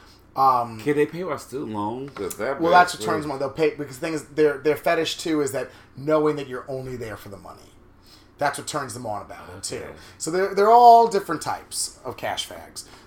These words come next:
Speaker 1: They're men who, like, literally get off on that, like, "I'm only with you right now 'cause I'm paying for you." It's, I, I think it's a,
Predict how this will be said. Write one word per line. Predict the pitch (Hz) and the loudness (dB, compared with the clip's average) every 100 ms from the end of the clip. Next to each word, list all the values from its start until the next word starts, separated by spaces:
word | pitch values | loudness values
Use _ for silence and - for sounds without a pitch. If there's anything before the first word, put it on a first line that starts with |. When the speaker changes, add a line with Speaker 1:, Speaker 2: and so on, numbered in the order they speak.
| - | -4
Speaker 1:
They're | 156 165 | -2 -2
men | 160 180 180 | -2 -4 0
who, | 175 180 | -2 -2
like, | 151 151 | -2 -2
literally | 156 175 175 160 | 0 -2 -2 0
get | 160 | 4
off | 151 143 147 | 6 6 2
on | 139 | -4
that, | 131 | -6
like, | 120 127 - | -8 -10 0
"I'm | 135 139 143 151 | 4 4 4 -2
only | 147 143 135 | -10 -10 -8
with | 139 139 | -10 -8
you | 143 | -2
right | 143 | -2
now | 147 143 | -2 -6
'cause | - | -6
I'm | 123 113 | -10 -12
paying | - 131 107 104 | -14 -14 -14 -16
for | 107 95 | -16 -16
you." | |
It's, | 104 | -10
I, | 139 147 | -6 -4
I | 160 | -4
think | 160 160 | -6 -8
it's | - 185 | -4 0
a, | 156 | 0